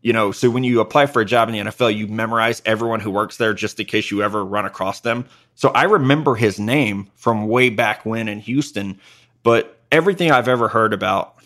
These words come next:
uh, Heimerdinger is that he's just a, like, a scout scout, like, you know, uh, ear to the grindstone, a guy who is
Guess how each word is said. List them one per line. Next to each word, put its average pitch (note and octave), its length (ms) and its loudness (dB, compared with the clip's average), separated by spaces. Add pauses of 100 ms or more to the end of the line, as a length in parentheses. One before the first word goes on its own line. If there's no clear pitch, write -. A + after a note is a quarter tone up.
(140)
uh, D#2+ 240 -2
Heimerdinger G#2 760 -2
is A2+ 220 -4
that A2+ 220 -2 (220)
he's C#3+ 300 -4
just - 240 -4
a, F#2 300 0 (280)
like, - 140 -14
a G#2+ 60 -4
scout - 440 -2
scout, F#2 480 -4
like, F#2+ 300 -4 (460)
you A2 140 -4
know, G2 180 0 (520)
uh, - 140 -10 (280)
ear C3+ 180 2
to C3 60 2
the A#2+ 80 0
grindstone, A2+ 840 2
a G#2+ 80 -2
guy A2 220 2
who G#2+ 180 0
is G#2 520 -2